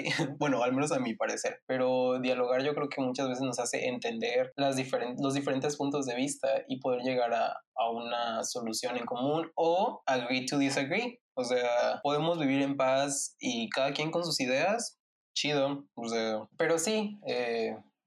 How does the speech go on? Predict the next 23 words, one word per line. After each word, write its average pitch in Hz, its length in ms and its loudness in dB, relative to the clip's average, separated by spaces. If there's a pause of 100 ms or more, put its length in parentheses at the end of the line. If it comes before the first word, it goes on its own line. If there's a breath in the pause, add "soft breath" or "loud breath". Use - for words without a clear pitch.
(120)
yo 147 260 0
creo 143 240 2
que 123 480 -4 (440)
como 127 260 0
te 127 100 0
decía 117 480 0
en 110 100 -4
un 113 120 -4
inicio, 117 580 -2
antes 123 760 -2
que 113 120 -4
otra 117 280 -2
cosa, 123 420 0
somos 110 420 -2
personas, 139 560 0
como 110 260 -2
tú 117 120 0
dices, 120 460 0
somos 113 560 0 (200 loud breath)
seres 120 340 -2
vivos, 127 520 0
sensibles, 127 800 -2 (720)
y, 120 880 -2